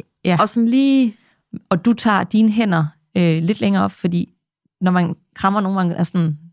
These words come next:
Speaker 1: fysisk tiltrukket af, så, øh, holder man den tit i nakken.
Speaker 2: Ja.
Speaker 1: Det, det gør jeg i hvert fald.
Speaker 2: Ja.
Speaker 1: Så tager jeg lige sådan hånden
Speaker 2: Ja.
Speaker 1: op i nakken, sådan og krammer, ikke bare sådan
Speaker 2: Ja.
Speaker 1: rundt.
Speaker 2: Ja.
Speaker 1: Og så er det bare lige et, et kram, øh, der er lige er sådan for sekunder længere. Det føles
Speaker 2: Ja.
Speaker 1: virkelig varmt og rart, og du har slet ikke lyst til at,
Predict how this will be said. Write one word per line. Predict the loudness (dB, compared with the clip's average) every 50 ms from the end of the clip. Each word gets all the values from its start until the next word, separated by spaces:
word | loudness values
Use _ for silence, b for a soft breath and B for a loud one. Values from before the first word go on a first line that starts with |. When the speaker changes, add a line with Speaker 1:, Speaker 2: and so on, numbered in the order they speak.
| _ -8
Speaker 1:
fysisk | -6 -6 -4 -4 -6 -10 -6
tiltrukket | -6 -6 -6 -4 -6 -4 -4 -4
af, | -6 B B B B B B B
så, | -10 -4 -2
øh, | 0 0 2 2 2 0
holder | 0 0 -2 -2 -2
man | -2 -2
den | 0 -2 -2 -4
tit | -6 -8 -6
i | -4
nakken. | -6 -6 -6 -10 -14 _ _ _ _ -4
Speaker 2:
Ja. | -4 -2 -4
Speaker 1:
Det, | -8 -14 -14 _ _ _ _
det | -6 -2
gør | 0
jeg | 0 0 0
i |
hvert | 0 -2 -2
fald. | -2 0 0
Speaker 2:
Ja. | 0 0
Speaker 1:
Så | -2 -4
tager | -4 -2
jeg | -2 -2
lige | -4 -4
sådan | -4 -6
hånden | -4 -4 -2 0
Speaker 2:
Ja. | 0 0
Speaker 1:
op | 0 0
i | 0
nakken, | 0 0 0 -2 -4 -8 -10
sådan | -8 -8 -8
og | -8
krammer, | -4 -4 -2 -2 -2 -2 -2
ikke | -4 -4 -4
bare | -4 -4 -4
sådan | -2 -2 0 0
Speaker 2:
Ja. | 0
Speaker 1:
rundt. | 0 -2 -4 -10 B B B B B
Speaker 2:
Ja. | -4 -4 -4 B B B B _
Speaker 1:
Og | -4 -2
så | 0 0
er | 0 0
det | -2 0
bare | 0 0 2
lige | 2 2 0
et, | 0 -2
et | -6 -6 -4
kram, | -2 -2 -2 -2 -4 b b b b b b b _ _ 0
øh, | 0 2 2 2 0 0
der | 0
er | 0
lige | 2 2 0 0 -2
er | -2
sådan | -4 -4 -4
for | -4 -2
sekunder | -4 -4 -6 -6 -8 -10 -10 -8 -10 -10 -10 -6 -4
længere. | -2 0 2 2 2 0
Det | -2 -2
føles | 0 0 2 2 2 0 0
Speaker 2:
Ja. | 0
Speaker 1:
virkelig | 0 0 0 0 -2 -2 0
varmt | 0 0 0 0 -2 -4
og | -4 -2 0
rart, | 0 0 0 -2
og | -2 0
du | 2
har | 0 0
slet | 0 0
ikke | -2 0 0
lyst | -2 -2 -2
til | -4 -6
at, | -4 -4